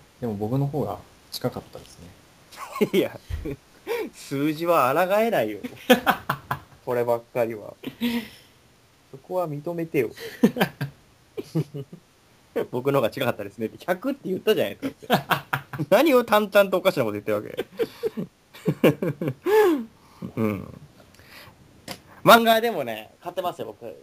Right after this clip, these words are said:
Speaker 2: 最-、
Speaker 1: あ、そうですか？
Speaker 2: 未だに、その、ね、やって連載してるものもね。
Speaker 1: あー。
Speaker 2: ジャン-、ジャン-、そのワンピースは買ってないんですけど。
Speaker 1: うん。
Speaker 2: おもし-、でね、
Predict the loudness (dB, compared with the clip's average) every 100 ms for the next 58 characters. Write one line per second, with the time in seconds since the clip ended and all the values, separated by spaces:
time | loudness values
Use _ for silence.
0 | _ -18 -10 -6 -6 -2 -4 -4 -8 -4
1 | -2 -2 -6 -10 -12 -10 -10 -10 -14 -18
2 | _ _ _ -14 -6 -6 -6 -14 -20 -6
3 | -4 -2 0 0 2 2 2 0 0 -2
4 | -6 -14 -16 _ _ _ -6 -4 -4 -4
5 | -6 -2 2 2 0 _ _ -8 -8 -6
6 | -6 -4 -8 -10 -12 -16 -18 -20 _ _
7 | _ _ -18 -12 -12 -12 _ _ _ _
8 | _ _ _ _ _ _ _ -18 -16 -16
9 | -8 -2 0 0 -2